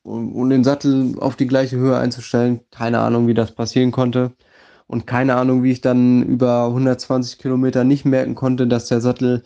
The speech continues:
anderthalb Zentimeter zu hoch ist. Jedenfalls dann so, ja, nach hundertzwanzig Kilometern, ähm, war der Schmerz von jetzt auf gleich da.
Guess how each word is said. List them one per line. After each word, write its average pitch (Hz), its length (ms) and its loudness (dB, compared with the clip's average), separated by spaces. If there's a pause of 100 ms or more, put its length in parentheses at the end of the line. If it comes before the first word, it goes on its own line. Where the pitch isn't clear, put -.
(320)
anderthalb 123 460 -2
Zentimeter 123 540 0
zu 123 160 -2
hoch 127 200 0
ist. 139 340 -2 (1000)
Jedenfalls 147 500 0
dann 139 300 2
so, 135 480 0
ja, 135 180 0
nach 120 220 -2
hundertzwanzig 131 600 -2
Kilometern, 131 800 -2 (880)
ähm, 113 1200 0
war 120 180 -2
der 117 320 0
Schmerz 131 400 0
von 127 220 0
jetzt 139 240 0
auf 123 140 -4
gleich 117 280 -4
da. 123 400 -2